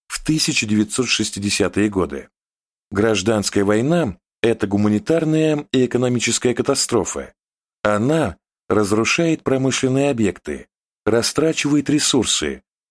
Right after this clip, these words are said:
не даёт детям ходить в школу, а менеджеров и рабочих лишает работы или жизни. Экономист Пол Кольер называет войну развитием наоборот. По его подсчётам, среднестатистическая гражданская война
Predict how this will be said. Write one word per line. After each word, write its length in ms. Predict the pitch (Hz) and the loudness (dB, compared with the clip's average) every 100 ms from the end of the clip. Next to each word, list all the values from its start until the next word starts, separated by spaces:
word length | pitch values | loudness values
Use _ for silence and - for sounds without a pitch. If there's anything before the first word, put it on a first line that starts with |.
| _ - | _ -2
не 200 | 117 113 | 0 2
даёт 360 | 110 107 101 | 2 2 0
детям 340 | 104 165 - 135 | 0 0 0 -2
ходить 300 | 123 127 - | 0 -2 -2
в 60 | |
школу, 500 | - - 90 71 65 _ _ _ _ _ | -2 0 0 -2 -8 _ _ _ _ _
а 140 | 113 117 | 0 2
менеджеров 720 | 117 110 98 87 95 95 - | 2 2 0 0 0 0 0
и 20 | |
рабочих 640 | 107 117 165 - 95 - - _ _ _ - | 0 0 0 0 -2 -4 -14 _ _ _ 0
лишает 540 | 104 107 - 101 92 | 0 2 2 0 0
работы 640 | 101 98 147 147 147 139 | 0 0 -2 0 0 0
или 280 | 139 123 127 | 0 0 2
жизни. 540 | 110 110 71 67 62 - _ _ _ _ _ _ _ _ | 2 0 -2 -10 -16 -20 _ _ _ _ _ _ _ _
Экономист 720 | 107 107 107 107 107 104 - - | -2 0 0 2 2 0 -2 0
Пол 240 | 104 98 | 0 0
Кольер 580 | - 160 123 87 80 76 _ _ _ _ | 0 0 2 0 -2 -6 _ _ _ _
называет 580 | 113 104 113 120 107 101 | -2 0 2 2 2 2
войну 340 | 120 139 165 | 0 2 0
развитием 580 | 156 120 117 127 - 120 | 0 -2 -2 0 0 0
наоборот. 580 | 127 120 127 87 - _ _ _ _ _ _ _ | 0 2 0 -2 -6 _ _ _ _ _ _ _
По 80 | 107 | 0
его 280 | 107 98 101 | 2 2 2
подсчётам, 640 | 107 98 - 170 160 113 | 0 0 0 0 0 -2
среднестатистическая 1300 | - 117 113 120 - 113 123 - - 120 98 - 98 | 0 0 0 -2 -4 -4 -4 -4 -4 -2 -2 -2 0
гражданская 640 | 101 101 90 101 92 101 | 2 2 2 -2 0 0
война 520 | 98 104 127 165 123 | 2 2 2 0 0